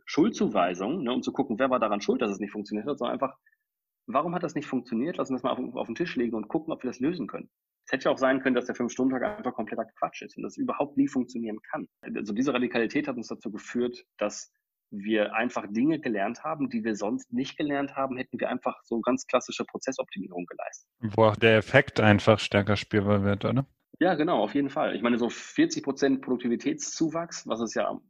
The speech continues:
Speaker 1: im Umkehrschluss eigentlich heißt, den gibt's mal nicht einfach so, ne? Und das Lustige ist, das glauben ja bis heute immer noch nicht Leute, dass es überhaupt funktioniert, ne?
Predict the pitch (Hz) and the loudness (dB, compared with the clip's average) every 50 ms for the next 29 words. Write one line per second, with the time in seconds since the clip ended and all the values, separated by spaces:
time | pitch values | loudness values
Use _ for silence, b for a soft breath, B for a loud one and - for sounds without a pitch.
0 | _ _ - - 120 127 147 147 143 131 117 - 123 113 - 101 110 107 101 101 | _ _ -8 -6 -2 -2 -2 -2 -2 -4 -4 -2 -4 -2 -4 -4 -4 -4 -4 -4
1 | - - - 135 120 113 143 143 - - - _ _ _ - - 113 110 113 151 | -4 -2 -2 0 0 0 -4 -6 -8 -14 -20 _ _ _ -2 0 0 2 2 0
2 | 151 - - 196 151 107 98 92 - 92 98 92 - 98 - - 101 104 92 90 | -2 0 0 0 2 2 2 0 0 -2 -4 -2 -4 -6 -4 -2 -2 0 0 0
3 | 90 - - - 98 113 147 170 190 - 110 107 104 113 - - 123 139 143 - | -2 -4 -8 -6 -2 -2 0 -2 -2 -4 -6 -4 -4 -4 -2 2 0 0 0 0
4 | - 196 156 - - - 143 - - - _ _ _ _ _ _ _ _ _ - | -2 -2 0 0 -2 -4 -6 -8 -12 -18 _ _ _ _ _ _ _ _ _ -8
5 | 113 107 - - 104 107 135 143 131 113 104 104 101 - 107 107 - 107 107 113 | -6 -6 -2 0 0 2 4 4 4 4 4 2 2 2 0 0 2 2 2 2
6 | 107 98 98 95 98 101 98 98 95 87 98 92 - - 104 104 - 95 90 90 | 2 2 0 0 0 0 0 0 -2 -6 -8 -8 -8 -8 -10 -8 -8 -8 -10 -8
7 | - 87 87 85 - - - - - - - - | -8 -10 -8 -8 -8 -10 -8 -8 -8 -8 -8 -10